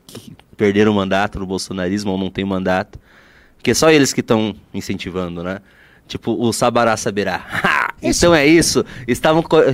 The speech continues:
Speaker 1: é por isso que estavam correndo tanto com a transição e pedindo adiantamento da posse do Lula? Tipo,
Speaker 2: É.
Speaker 1: que?
Speaker 2: Eu volto
Speaker 1: Da
Speaker 2: a falar.
Speaker 1: onde, cara?
Speaker 2: O Sa-, é. O Sabará, gente. Entendo quem é o Sabará. O Sabará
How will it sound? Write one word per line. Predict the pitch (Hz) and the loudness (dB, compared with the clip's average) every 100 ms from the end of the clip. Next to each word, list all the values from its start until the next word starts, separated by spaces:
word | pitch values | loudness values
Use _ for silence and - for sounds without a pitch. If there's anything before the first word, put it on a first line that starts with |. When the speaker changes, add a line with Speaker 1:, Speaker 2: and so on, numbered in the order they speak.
| - 131 156 | 0 -2 -2
Speaker 1:
é | |
por | - 156 | 2 2
isso | 160 - | 2 -2
que | |
estavam | - 160 156 | 0 0 2
correndo | 147 156 139 | 2 2 0
tanto | - 190 185 - | 0 2 2 2
com | |
a | 156 | 0
transição | - 147 123 - - 156 147 - - | 2 2 0 -2 2 2 0 -6 -6
e | |
pedindo | - 123 127 139 | 0 2 4 4
adiantamento | 127 156 156 123 131 156 123 | 4 2 4 4 4 4 4
da | 123 | 2
posse | - 131 - | 2 0 0
do | 107 | 2
Lula? | 117 160 113 - _ | 6 6 4 -2 _
Tipo, | - 277 - - - 117 | 0 0 -2 -14 -12 -10
Speaker 2:
É. | 107 - - - - | -10 -10 -20 -14 -6
Speaker 1:
que? | 262 | 2
Speaker 2:
Eu | 254 - | 4 6
volto | 285 | 4
Speaker 1:
Da | 180 | 6
Speaker 2:
a | |
falar. | 180 226 | 6 6
Speaker 1:
onde, | 165 127 | 6 2
cara? | - 185 | 4 4
Speaker 2:
O | 208 | 4
Sa-, | - - | 2 0
é. | 180 139 104 - - - - _ - | 2 0 -4 -18 -20 -20 -20 _ -2
O | 247 | 2
Sabará, | - - 202 135 110 113 107 95 | 2 2 0 0 0 0 0 -2
gente. | 120 - - - - _ _ _ _ | -6 -14 -16 -18 -20 _ _ _ _
Entendo | 190 208 233 247 | 0 2 2 0
quem | - 185 | -2 -2
é | |
o | 147 | -2
Sabará. | - 139 113 82 | -4 -4 -4 -6
O | 117 | -10
Sabará | - 254 233 190 196 | -10 -4 0 2 2